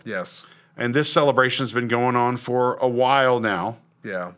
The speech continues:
Speaker 2: And in some places, it's kind of concluding, and other places,
Speaker 1: Well,
Speaker 2: it's
Speaker 1: some
Speaker 2: just
Speaker 1: places
Speaker 2: getting
Speaker 1: it's
Speaker 2: ramped
Speaker 1: long
Speaker 2: up.
Speaker 1: done.
Speaker 2: Yeah.
Speaker 1: Yeah.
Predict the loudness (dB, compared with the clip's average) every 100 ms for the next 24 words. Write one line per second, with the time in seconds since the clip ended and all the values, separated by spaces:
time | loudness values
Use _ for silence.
0 | _ -4 -2 0 0 -2 -2 -2 -2 0
1 | 0 0 -4 -6 -8 -6 -6 -4 -6 -10
2 | -12 -12 -8 -6 -6 -6 -8 -8 -4 -4
3 | -2 -2 -2 -2 0 2 2 4 2 2
4 | 0 2 2 4 4 4 2 -2 -2 -2
5 | -4 -4 0 0 0 -10